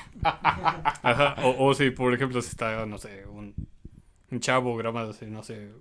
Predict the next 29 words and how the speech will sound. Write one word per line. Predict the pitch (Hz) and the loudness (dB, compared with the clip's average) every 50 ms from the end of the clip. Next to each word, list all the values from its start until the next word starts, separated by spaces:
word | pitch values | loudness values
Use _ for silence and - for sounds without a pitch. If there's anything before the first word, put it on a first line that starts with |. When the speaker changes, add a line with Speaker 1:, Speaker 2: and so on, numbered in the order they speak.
| _ _ - | _ _ -8
Speaker 2:
un | 135 123 - | -8 -4 -2
TikTok | 135 135 135 - 160 151 151 151 - | -2 -4 -2 -2 -4 -4 -4 -6 -10
y | 120 | -12
tú | 104 - 123 | -12 -12 -12
te | 107 120 117 | -10 -8 -8
Speaker 1:
No, | 120 117 | -8 -6
Speaker 2:
metes | - 147 123 | -6 -6 -2
Speaker 1:
son | 117 143 | 0 2
Speaker 2:
de, | 139 | 4
"No, | 175 226 | 6 6
Speaker 1:
cosas | 262 277 262 | 8 8 8
Speaker 2:
no | 254 | 8
Speaker 1:
que | 254 247 | 8 8
Speaker 2:
hagas | 233 208 | 8 6
Speaker 1:
creo | 156 165 | 6 6
que | 220 233 | 4 4
Speaker 2:
TikTok", | - - - 170 160 | 4 6 6 4 6
Speaker 1:
tienen | 160 156 143 | 6 2 0
Speaker 2:
sí. | 127 | 0
Speaker 1:
que | 135 143 143 143 139 135 135 127 123 117 113 110 110 107 104 104 101 101 101 98 101 | 0 0 0 2 2 2 2 0 0 -2 -2 -4 -6 -4 -4 -2 -2 -2 -2 -4 -6
Speaker 2:
Que | 101 - | -6 -6
te | - - | -6 -6
valga | 120 113 127 135 - | -6 -6 -6 -4 -2
Speaker 1:
básicamente | 135 127 - - 131 131 139 | -2 -2 -2 -2 -4 -2 -2
Speaker 2:
verga. | 139 135 | -2 -2
Speaker 1:
un | |
autoconocimiento, | 127 - 135 - - 101 101 101 - 113 135 127 - 101 | -2 -4 -8 -8 -6 -6 -6 -8 -8 -10 -12 -10 -10 -10
o | |
sea, | 95 101 | -10 -10